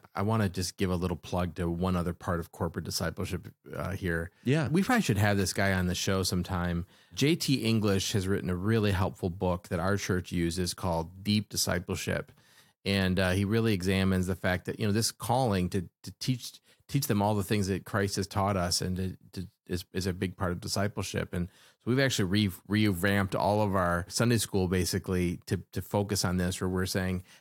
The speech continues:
Speaker 1: "Hey, what are the areas of theology that our people need to be competent and careful followers of Jesus? What are, what's the Bible knowledge they need to have to begin following Jesus more effectively? What are the, the ministry and the personal,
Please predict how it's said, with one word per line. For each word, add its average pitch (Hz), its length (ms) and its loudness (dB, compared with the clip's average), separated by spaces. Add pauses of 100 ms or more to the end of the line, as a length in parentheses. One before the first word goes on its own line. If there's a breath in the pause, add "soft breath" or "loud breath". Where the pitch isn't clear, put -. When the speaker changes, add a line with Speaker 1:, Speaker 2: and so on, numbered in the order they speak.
Speaker 1:
"Hey, 107 120 0
what 117 180 2
are 135 40 2
the 120 160 2
areas 110 420 4
of 98 140 0
theology 92 560 2
that 87 100 -2
our 98 80 -2
people 92 300 -2
need 90 180 2
to 90 80 -6
be 87 140 -2
competent 95 640 -2 (240)
and 90 200 -4
careful 95 300 -2
followers 87 460 0
of 85 80 -4
Jesus? 90 520 -2
What 104 120 0
are, 104 180 2 (300 loud breath)
what's 127 160 0
the - 80 2
Bible 101 400 2
knowledge 95 320 2
they 92 80 0
need 90 160 2
to 90 80 0
have 87 320 2
to 87 80 -6
begin 87 260 -2
following 90 420 -2
Jesus 85 320 -8
more 92 80 -4
effectively? 90 460 -6
What 101 180 2
are 120 100 4
the, 101 200 2 (360 loud breath)
the 92 80 -2
ministry 95 960 2
and 92 160 0
the 87 60 -2
personal, 95 760 -2